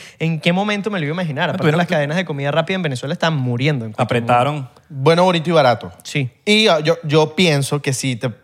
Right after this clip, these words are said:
Speaker 3: te ponen K F C, ah, es internacional, es una marca de otra
Speaker 1: Ojo, a mí siempre me
Speaker 3: Ok,
Speaker 1: gustó más
Speaker 3: voy a
Speaker 1: Arturo,
Speaker 3: comer K F C.
Speaker 1: pero, pero sí ha ido bajando muchísimo la calidad en comparación y es más caro que K F C.
Speaker 2: Cuando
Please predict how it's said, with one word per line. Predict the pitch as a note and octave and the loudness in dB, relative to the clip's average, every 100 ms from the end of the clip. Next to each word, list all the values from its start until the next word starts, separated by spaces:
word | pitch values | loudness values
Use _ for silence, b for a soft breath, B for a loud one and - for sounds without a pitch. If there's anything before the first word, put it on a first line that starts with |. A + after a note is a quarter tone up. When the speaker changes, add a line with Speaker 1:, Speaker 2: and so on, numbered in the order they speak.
| _ B B B | _ B B B
Speaker 3:
te | C3 | -2
ponen | C3 C#3+ D3+ | 0 -2 -2
K | - D3 | 4 4
F | C3 C3 | 2 -6
C, | C#3+ C3+ | -8 -6
ah, | B2+ B2+ | -6 -6
es | G#2+ | -6
internacional, | D3 C#3+ C3 B2 G#2+ - G#2 A2+ G2+ | -6 -4 -4 -6 -8 -10 -10 -10 -10
es | G2+ | -12
una | B2 | -10
marca | C3 C3 B2 C#3+ | -6 -6 -6 -4
de | B2+ | -4
otra | G#2+ B2+ | -4 2
Speaker 1:
Ojo, | A#3 C4+ | 4 4
a | F3 | 2
mí | F3 G#3 | 0 -2
siempre | - C4+ D4 | 0 0 2
me | B3 | 2
Speaker 3:
Ok, | |
Speaker 1:
gustó | E3 F#3 | 4 4
más | A3+ | 4
Speaker 3:
voy | B3 | 4
a | |
Speaker 1:
Arturo, | - D#3+ | 4 4
Speaker 3:
comer | C#3+ D3 | 4 4
K | C#3+ | 2
F | C#3 B2 | -2 -8
C. | G2+ F2 | -8 -2
Speaker 1:
pero, | D3 C#3 C#3 C3 B2+ B2 A#2+ A2 - | 0 0 0 2 0 0 -4 -8 -6
pero | C3+ C3 | -2 -2
sí | B2 C#3+ | -2 -2
ha | C#3 | 0
ido | D3 D#3+ D#3+ | 2 2 0
bajando | - C#3 C#3 C#3+ | 0 -2 -2 -4
muchísimo | D3+ D3+ - D#3 D#3 D#3+ | -4 -4 -4 -6 -4 -4
la | D3 | -2
calidad | C#3 C3 | -4 -4
en | C3+ | -4
comparación | E3 D3+ C3 E3+ | -4 -4 -4 -4
y | F3+ | -4
es | C3 | -4
más | D3 D3+ C3 | -2 -2 -4
caro | - C#3 C3 | -4 -6 -6
que | C3 | -12
K | A#2+ | -14
F | A#2+ - | -16 -20
C. | - | -20
Speaker 2:
Cuando | _ | _